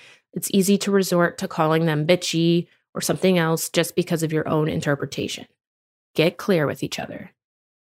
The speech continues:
And you may not always understand a blunt person's texts or emails because it doesn't come with visual or verbal affirmation of their tone or attitude.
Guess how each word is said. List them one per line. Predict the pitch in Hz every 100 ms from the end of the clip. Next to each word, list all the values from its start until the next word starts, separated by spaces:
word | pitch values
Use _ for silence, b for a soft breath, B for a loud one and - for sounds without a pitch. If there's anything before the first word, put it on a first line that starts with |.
| _ _ _ 208
And | 196 202 - -
you | 214
may | 240 262
not | 285
always | - 190 190 185
understand | 180 175 - 175 -
a |
blunt | 165 156 160 -
person's | - 160 160 165
texts | - 269 247 -
or | 165
emails | - 196 160 147 -
because | 175 185
it | 180
doesn't | 196 226
come | 214 214
with | 202
visual | 175 160 175 165 185 190 233
or | 226 196 175
verbal | 160 156 175 180
affirmation | 165 190 180 151 - 160 160
of | 156
their | 156
tone | 160 - 160 156 165
or | - 160
attitude. | 156 160 147 - -